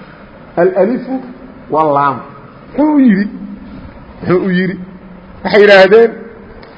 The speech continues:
khilaafaa ku jira kelimadda waxa macrifeeya. Ma labada oo la isku daraya,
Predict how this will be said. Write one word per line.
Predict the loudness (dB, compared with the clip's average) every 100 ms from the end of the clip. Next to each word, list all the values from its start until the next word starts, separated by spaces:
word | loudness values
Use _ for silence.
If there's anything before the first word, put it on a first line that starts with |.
| -10
khilaafaa | -2 2 4 2 2 0
ku | 0 -4
jira | -4 0 0 0 -6 -20 -20 -4
kelimadda | 0 2 2 2
waxa | 2 2 0
macrifeeya. | -4 -4 -6 -4 -2 -2 -6 -12 -20 -20 -20 -14 -6
Ma | 0 0 0 -4 -8
labada | 0 4 6 6 6 4 0 -12 -20 -20 -20 -20 -6
oo | 0 2
la | 2
isku | 0
daraya, | 2 6 6 6